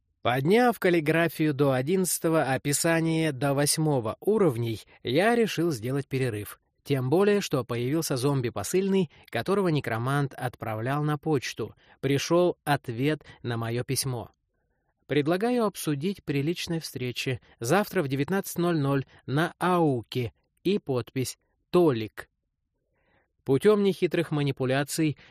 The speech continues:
я получил точное время встречи и имя контактного персонажа — и Клод. А встреча должна была состояться завтра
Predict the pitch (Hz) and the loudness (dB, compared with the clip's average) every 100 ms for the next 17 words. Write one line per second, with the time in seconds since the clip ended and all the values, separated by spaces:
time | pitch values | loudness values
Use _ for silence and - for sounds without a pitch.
0 | - 113 127 151 156 156 160 - 131 143 | -16 -6 -2 0 0 0 0 -2 -2 0
1 | 135 - 127 127 135 127 - - 156 160 | -2 -2 -2 0 0 0 -4 -2 -2 0
2 | 151 139 156 151 190 220 220 196 143 120 | -2 -2 0 -2 -2 -2 0 0 -2 -2
3 | - 151 - 151 156 - _ 151 143 156 | -2 -2 0 0 0 -4 _ -2 0 2
4 | 151 151 135 113 101 _ _ - 214 - | 2 2 0 -4 -8 _ _ -4 -4 0
5 | 208 170 110 - - _ _ _ - - | 2 2 2 -4 -20 _ _ _ -20 -12
6 | - 131 131 - 233 226 185 143 143 143 | -2 -2 -2 -2 0 0 -2 0 0 0
7 | 160 143 143 135 131 135 143 139 - 113 | 0 0 -2 -2 -4 -2 -2 -2 -4 -4
8 | 123 147 - 170 | -2 -2 -2 -2